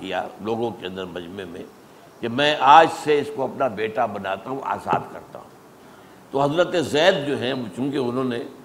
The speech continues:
اپنے خاندان پر ترجیح دی حضور کو، اپنے والد اور چچا کو، کو قبول کرنے کی بجائے حضور کے پاس رہنا قبول کیا، تو حضور نے گویا کہ یہ احسان کیا آپ کہ انہیں آزاد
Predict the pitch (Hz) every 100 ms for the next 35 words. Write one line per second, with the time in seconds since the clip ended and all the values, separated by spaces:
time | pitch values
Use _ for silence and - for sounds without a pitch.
0 | - - - - 123 - 156 147 - 131
1 | 135 127 170 185 185 - 147 139 208 190
2 | 160 135 143 160 - 160 - - 101 -
3 | 120 101 110 147 135 113 - 113 151 156
4 | 156 143 - - 135 123 107 110 131 151
5 | 151 147 135 135 131 117 104 120 123 101
6 | 120 180 175 165 160 - 123 131 135 127
7 | 123 135 - 127 110 - - - - -
8 | - - - 165 160 220 214 175 175 165
9 | 123 131 - - - - - 151 135 127
10 | 131 170 151 110 120 95 101 - - 107
11 | 95 92 90